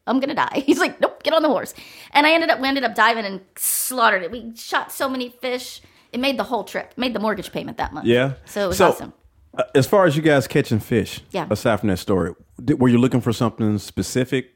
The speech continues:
Speaker 2: or,
Speaker 1: Well,
Speaker 2: uh,
Speaker 1: we would shoot grouper,
Speaker 2: grouper,
Speaker 1: snapper,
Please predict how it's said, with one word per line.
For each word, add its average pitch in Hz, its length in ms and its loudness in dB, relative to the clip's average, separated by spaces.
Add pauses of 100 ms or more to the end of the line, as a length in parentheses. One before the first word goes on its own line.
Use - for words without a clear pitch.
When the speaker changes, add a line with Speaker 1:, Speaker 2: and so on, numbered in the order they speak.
Speaker 2:
or, 90 460 2 (680)
Speaker 1:
Well, 214 360 6
Speaker 2:
uh, 196 40 0
Speaker 1:
we 190 80 0
would 208 80 -4
shoot - 340 -4
grouper, 185 580 -4 (180)
Speaker 2:
grouper, 104 340 -2 (380)
Speaker 1:
snapper, 180 760 -4